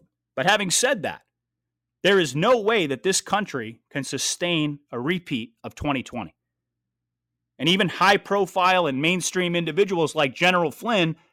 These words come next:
are coming out publicly and talking about there not being a twenty twenty-four election.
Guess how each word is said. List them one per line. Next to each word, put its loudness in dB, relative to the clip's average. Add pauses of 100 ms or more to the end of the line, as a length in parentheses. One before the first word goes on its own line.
(160)
are -6
coming 2
out 0
publicly -4 (360)
and 0
talking 0
about 0
there -2
not 0
being -4
a -4
twenty -4
twenty-four -4
election. -2